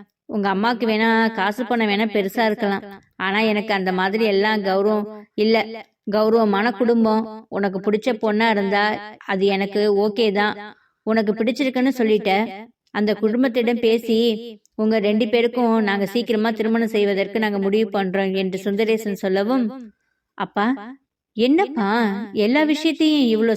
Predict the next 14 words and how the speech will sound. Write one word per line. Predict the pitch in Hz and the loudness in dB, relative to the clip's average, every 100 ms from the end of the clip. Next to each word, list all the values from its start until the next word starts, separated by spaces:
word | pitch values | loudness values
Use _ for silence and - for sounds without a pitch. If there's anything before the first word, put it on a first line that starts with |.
| 220 | 0
சாதாரணமா | 190 233 269 277 277 285 | -2 0 0 2 2 2
எடுத்து | 240 226 240 240 220 190 208 | 2 0 0 2 4 2 0
ஓகே | 220 262 | 0 -2
சொல்லிட்டீங்க?" | 226 208 202 202 196 202 202 | 0 0 0 0 0 0 0
என்று | 196 185 196 - | -2 -2 -2 -2
அவன் | 185 190 220 | -2 -2 -2
கேட்டான். | 233 220 226 214 220 214 - _ _ _ _ - | -2 -2 0 -2 -4 -14 -20 _ _ _ _ -6
அனுவோட | 190 196 240 247 247 | -2 2 2 2 0
காதலும் | 247 220 226 233 226 214 214 | 0 0 2 2 2 0 -4
கார்த்திக்கோட | 214 202 208 262 254 240 226 | -6 -2 -2 -2 0 0 0
காதலையும் | 233 202 214 208 220 208 | 0 0 0 2 0 -2
அவர் | 214 190 196 | -2 -4 -2
மாமா | 190 196 233 | 0 0 2
ஏற்றுக்கொண்டார். | 226 202 214 214 208 190 180 208 | 2 2 0 -6 -4 -4 0 0